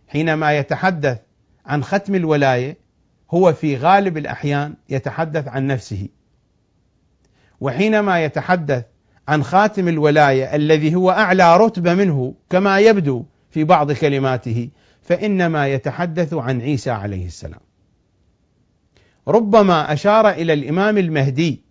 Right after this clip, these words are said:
في بعض كلماته، لكن في الغالب حينما يتحدث عن مقام ختم الولاية فهو إما يتحدث عن نفسه وإما يتحدث عن عيسى عليه السلام، وجعل مدار الولاية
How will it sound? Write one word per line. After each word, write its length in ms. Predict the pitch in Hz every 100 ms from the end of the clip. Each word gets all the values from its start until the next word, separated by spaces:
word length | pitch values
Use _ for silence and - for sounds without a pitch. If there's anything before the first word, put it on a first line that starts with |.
| _ _
في 140 | 151
بعض 300 | 143 196 180
كلماته، 840 | 160 160 147 135 127 - 117 123 - _ _
لكن 360 | 139 143 156 165
في 140 | 143
الغالب 480 | 233 160 165 139 120 110 _ _ _
حينما 500 | - 151 151 147 147
يتحدث 600 | 147 143 156 190 139 135
عن 220 | 117 143 139
مقام 580 | 139 - 185 160 131
ختم 340 | 113 196 202 214
الولاية 600 | 175 151 135 123 120 180 _ _ _ _ _ _ -
فهو 260 | 160 165
إما 440 | 165 202 202 170 151
يتحدث 580 | 147 135 170 151 147 127
عن 220 | 135 143
نفسه 540 | 208 - 226 233 285 - _ _
وإما 460 | 143 143 160 135 123
يتحدث 560 | 117 117 160 151 160
عن 200 | 110 120
عيسى 260 | 113 151 151
عليه 340 | 117 107 107
السلام، 360 | 98 - 104 101 _ _ _ _ -
وجعل 680 | 123 151 160 202 180 147 117 - _ _
مدار 580 | 120 147 156 202 254 254
الولاية 720 | 202 151 135 127 113 110 170